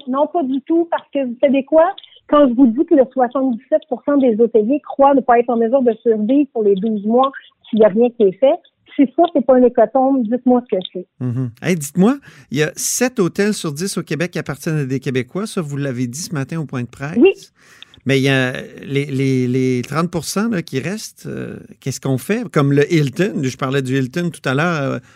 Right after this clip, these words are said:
Speaker 2: près du Parlement. Qu'est-ce qu'on fait ? Est-ce qu'on les aide aussi ? Euh, on leur permet de, on donne un congé de taxes ?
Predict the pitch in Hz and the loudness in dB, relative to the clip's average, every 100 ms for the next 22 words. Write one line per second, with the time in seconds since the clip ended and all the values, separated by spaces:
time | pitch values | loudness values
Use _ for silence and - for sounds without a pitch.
0 | _ - - 147 139 135 120 117 139 127 | _ -16 -8 -4 -2 -4 -6 -6 -4 -2
1 | 123 165 190 143 151 139 180 220 - 127 | -2 -4 -4 -6 -4 -4 -4 -6 -8 -10
2 | 131 156 147 143 160 175 156 147 - 226 | -6 -4 -2 0 0 0 -2 -4 -6 -2
3 | 202 156 143 139 139 139 143 147 151 143 | -2 -2 -4 -6 -8 -8 -6 -6 -6 -4
4 | 160 160 147 135 135 135 131 131 127 156 | -4 -4 -4 -4 -4 -6 -4 -4 -2 -2
5 | 151 139 151 143 135 - - - | -2 -4 -4 -6 -8 -12 -16 -20